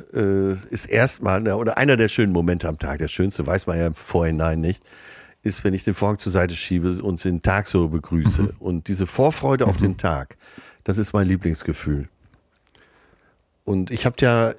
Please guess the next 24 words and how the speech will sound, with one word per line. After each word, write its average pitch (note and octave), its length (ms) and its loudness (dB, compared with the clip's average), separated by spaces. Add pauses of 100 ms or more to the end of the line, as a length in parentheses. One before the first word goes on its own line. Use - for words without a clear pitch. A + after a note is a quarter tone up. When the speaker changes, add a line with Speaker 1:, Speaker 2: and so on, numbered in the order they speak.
Speaker 1:
ich - 140 -12
hab B2+ 100 -2
dir B2+ 100 0
ja A#2 60 2
mal A2+ 120 0
gesagt, A2 300 -4
dass G2 120 -4
ich G2 160 -4
so G2 160 2
das F#2+ 280 -2
Talent G2+ 380 2
zum F#2+ 140 -2
Glücklichsein E2+ 520 -2
verspüre. E2 680 -2 (920)
Speaker 2:
Ja. F2 200 0
Speaker 1:
Und F#2+ 80 -2
das A2+ 160 2
spüre - 280 2
ich C3+ 80 0
in B2+ 120 0
dem A#2+ 140 2
Moment A#2 320 0
am F#2+ 160 -6
meisten. E2+ 480 -4